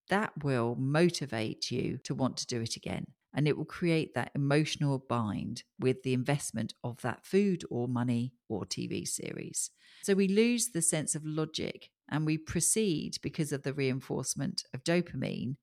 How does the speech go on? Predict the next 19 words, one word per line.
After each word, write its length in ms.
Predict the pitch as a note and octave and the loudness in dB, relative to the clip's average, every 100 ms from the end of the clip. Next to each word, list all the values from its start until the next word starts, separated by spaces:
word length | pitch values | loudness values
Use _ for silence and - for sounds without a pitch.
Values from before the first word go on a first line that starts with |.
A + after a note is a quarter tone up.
| _ - | _ -2
but 140 | E3+ | 0
our 120 | D3+ | 0
brains 480 | E3+ D#3+ E3 F3+ E3 | -2 2 2 2 0
are 100 | - | -2
tricking 480 | D#3+ - - D3 C#3+ | -2 -2 -2 -4 -4
us 340 | - F3 - - | -2 -2 -2 0
and 160 | E3 F#3 | 0 2
lying 320 | A#3+ E3+ C3 | 2 2 -2
to 160 | - | -4
us 340 | A2 A#2+ - - _ _ - | -4 -2 -4 -6 _ _ -2
because 480 | E3 F3 E3 E3 - _ | 2 4 4 2 -4 _
it's 340 | D#3+ D#3+ - - - - - | -2 0 0 -2 -4 -16 0
remembering 760 | D#3 E3+ F#3+ G#3+ F#3+ C3+ C3 | 2 4 4 4 2 2 2
something 680 | C3+ - - - - - D#3 - | 0 0 -2 -6 -6 -2 -4 -2
that 120 | - - | -2 0
was 160 | C3 | 0
good, 420 | - F3+ C3+ - - - _ | 4 4 4 0 -8 -12 _
but 160 | - - | -2 2
not 280 | E3+ F3+ | 4 2